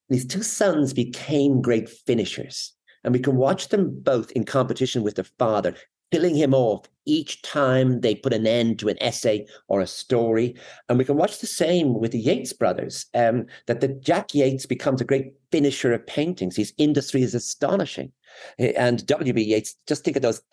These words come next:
clanging ending for stanzas, the, the way the rhymes work, the sense of power and authority in his stanza making.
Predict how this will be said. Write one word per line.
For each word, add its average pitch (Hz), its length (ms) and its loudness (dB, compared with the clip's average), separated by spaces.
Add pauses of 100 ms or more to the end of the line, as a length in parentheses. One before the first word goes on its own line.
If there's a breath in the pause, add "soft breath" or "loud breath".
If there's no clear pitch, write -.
(120)
clanging 120 520 2
ending 120 520 2
for 104 100 -2
stanzas, 123 800 0
the, 95 160 0
the 107 100 -2
way 113 200 0
the 107 120 0
rhymes 107 580 0
work, 90 180 0
the 101 80 -4
sense 131 220 0 (280 loud breath)
of - 220 -4
power 143 520 0
and 110 140 -2
authority 123 760 0 (340)
in 120 120 0
his 107 240 -2
stanza 147 540 0
making. 73 380 -10